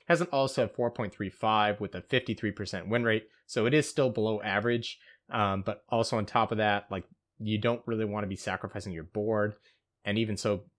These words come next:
folks are still taking it very highly. At number four is Plague Nurse with an also of five point seven one and a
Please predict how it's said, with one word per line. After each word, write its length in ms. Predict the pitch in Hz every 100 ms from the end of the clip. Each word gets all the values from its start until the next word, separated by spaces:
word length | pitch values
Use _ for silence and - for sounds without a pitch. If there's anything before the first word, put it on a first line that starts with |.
| _
folks 320 | - 120 104 104
are 40 |
still 200 | - 101
taking 240 | 104 92
it 60 | 95
very 160 | 98 85
highly. 420 | 87 78 78 - _ _ _
At 80 | 135
number 160 | 147 131
four 640 | - 254 214 156 151 -
is 200 | - 127
Plague 480 | - - 147 147 147
Nurse 500 | 113 95 92 107 - -
with 120 | 120 117
an 80 |
also 300 | 107 107 -
of 100 | 101
five 220 | - 104 -
point 180 | 110
seven 300 | - 101 98
one 200 | 98 98
and 120 | 98
a 60 | 90